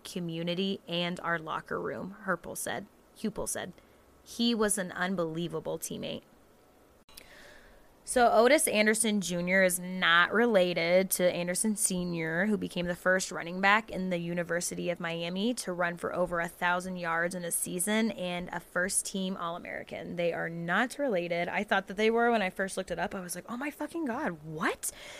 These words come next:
But no, they are not related. So yeah, awful. I mean, this, I saw this, like, the next morning, and I was just like,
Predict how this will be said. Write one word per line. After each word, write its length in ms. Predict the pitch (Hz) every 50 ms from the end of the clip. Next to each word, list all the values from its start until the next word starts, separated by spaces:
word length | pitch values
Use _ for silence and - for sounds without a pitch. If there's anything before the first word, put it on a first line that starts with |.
| - - -
But 100 | - 185
no, 180 | 180 160 143 147
they 140 | - 175
are 100 | 170 165
not 280 | 165 170 170 170 170 -
related. 480 | - - - - - - - 185 - - - - - - - - - - - - - - - - - - - - - - - - -
So 200 | - - - 254
yeah, 260 | 269 254 240 226 208
awful. 680 | - - 196 208 226 - - 202 190 185 180 185 190 208
I 140 | - - 185
mean, 400 | 196 190 185 185 180 180 190 185 - - - - - - - - - - - - - _ _ _ _ _ _ _ _ _ _ _ - - - -
this, 720 | - 214 202 190 175 175 170 - - - - - - - -
I 100 | - 208
saw 280 | 208 - - 196 185 185
this, 680 | 190 190 196 196 - - - - - - - - - - - - - - - - - -
like, 380 | - 180 180 175 170 175 175 180
the 100 | 175 175
next 280 | 175 170 170 - -
morning, 400 | 180 160 151 156 170 170 170 170
and 100 | 165 -
I 60 | -
was 100 | - 196
just 180 | - - - -
like, 280 | - - - - -